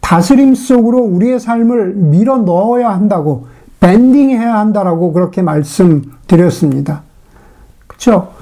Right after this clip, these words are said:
그것은 우리의 인생 가운데에서 우리 자신을 하나님께 항복하는 것입니다. 그것은 예수 그리스도가 나의 삶의 주인임을 고백하는 사건입니다.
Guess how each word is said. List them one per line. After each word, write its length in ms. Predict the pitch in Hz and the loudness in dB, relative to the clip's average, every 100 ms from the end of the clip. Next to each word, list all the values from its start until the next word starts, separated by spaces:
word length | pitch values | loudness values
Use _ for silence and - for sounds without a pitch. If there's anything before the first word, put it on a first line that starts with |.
| - | -4
그것은 400 | - 254 269 285 | 2 4 4 2
우리의 280 | 208 269 285 | 2 0 0
인생 320 | 254 269 277 | -2 -2 -4
가운데에서 920 | 277 269 262 254 247 226 262 220 - - _ - - _ _ - - | -2 -2 0 0 -2 -2 -2 -2 -6 -14 _ -20 -20 _ _ -6 2
우리 280 | 220 285 | 4 4
자신을 460 | 262 254 254 277 269 | 4 2 0 -2 -2
하나님께 920 | 220 277 302 285 285 269 - 294 277 277 | -4 -4 0 0 0 -2 -4 -2 -2 -6
항복하는 760 | - 311 311 277 269 254 226 | -2 0 2 0 0 -2 0
것입니다. 580 | 180 160 - 170 139 139 | -2 -4 -2 -2 -2 -2
그것은 540 | - 240 262 294 240 - - - 190 | 2 2 4 2 2 -2 -14 0 2
예수 200 | 233 294 | 4 2
그리스도가 420 | 285 269 285 277 | 2 0 -2 -2
나의 260 | 254 214 254 | -2 -2 -4
삶의 360 | 254 277 277 - | -4 -2 -2 -2
주인임을 560 | 240 247 254 262 277 | -2 0 2 0 -2
고백하는 640 | - 196 262 269 262 247 233 | -2 0 0 -2 -2 0 -2
사건입니다. 840 | - 262 269 220 165 143 135 127 | -4 -4 0 0 0 -4 -6 -10